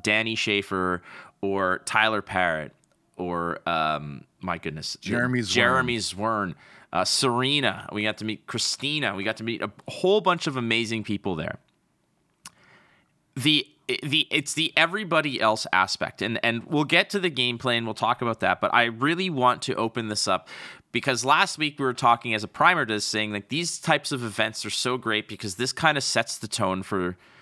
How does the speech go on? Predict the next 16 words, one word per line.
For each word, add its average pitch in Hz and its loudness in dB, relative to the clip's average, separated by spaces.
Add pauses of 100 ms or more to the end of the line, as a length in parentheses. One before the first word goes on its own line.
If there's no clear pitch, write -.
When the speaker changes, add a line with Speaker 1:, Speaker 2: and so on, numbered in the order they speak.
(240)
Speaker 1:
for 101 0
the 98 -4
community, 104 0
and 95 -2
the 95 -4
community, 143 -2
um, 104 2 (120)
really 160 0
sets 131 -2
the 120 -6
tone 120 -2
for 104 0 (560)
the 127 -2
game. 151 2
And, 127 -2
and 123 0